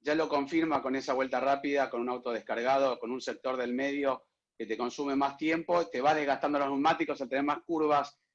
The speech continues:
y menos, este, agarre trasero, el auto va deslizando y, y, sin embargo, controló el consumo de neumáticos, administró y encima hace la vuelta rápida, así que para Monza no es novedad porque el año pasado también Ricciardo creo que terminó cuarto, ¿no? En la misma posición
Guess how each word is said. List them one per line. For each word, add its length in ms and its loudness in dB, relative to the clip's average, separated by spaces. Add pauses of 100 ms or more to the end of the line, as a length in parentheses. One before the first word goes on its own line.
(180)
y 100 -4
menos, 400 0
este, 220 -2
agarre 320 2
trasero, 460 4
el 100 4
auto 240 2
va 100 4
deslizando 520 0
y, 160 -4
y, 160 -6
sin 180 -6
embargo, 340 2
controló 400 2
el 60 2
consumo 680 -2 (320)
de 140 0
neumáticos, 540 0
administró 500 0
y 80 2
encima 260 -2
hace 120 -4
la 80 -2
vuelta 220 0
rápida, 340 0
así 200 -6
que 140 -4
para 240 0
Monza 500 2 (340)
no 120 0
es 80 0
novedad 340 6
porque 180 0
el 100 2
año 80 -2
pasado 320 0
también 260 0
Ricciardo 320 -2
creo 120 0
que 60 -2
terminó 260 -2
cuarto, 360 0
¿no? 340 -4
En 200 -10
la 60 -10
misma 300 -6
posición 560 -6